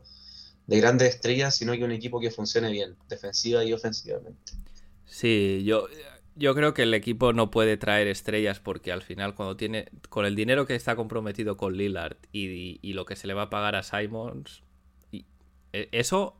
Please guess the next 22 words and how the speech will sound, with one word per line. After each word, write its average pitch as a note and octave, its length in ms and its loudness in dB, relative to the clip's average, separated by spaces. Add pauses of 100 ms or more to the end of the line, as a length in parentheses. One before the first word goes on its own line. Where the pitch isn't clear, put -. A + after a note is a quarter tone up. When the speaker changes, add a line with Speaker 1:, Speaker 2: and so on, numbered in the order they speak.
(280)
Speaker 2:
ya G#2 220 -2
contando A#2+ 380 -4
que C#3 100 -2
quisieran G#2 380 -4
venir, F#2 280 -6
claro G2 300 -6
que - 180 -10 (220)
<laughs> - 180 -20
ya G3+ 200 -2
es G3+ 100 -4
mucho G#2+ 320 -2
Speaker 1:
Mm. - 20 0
Speaker 2:
decir, F#2+ 380 -2
¿no? A2 260 -10
Pero F#2+ 480 -6 (300)
aún G2 240 -4
así G2 220 -4
yo A2 160 0
creo G#2+ 120 -2
que G#2 100 0
sería G2+ 260 -2
complicado. A#2 640 -2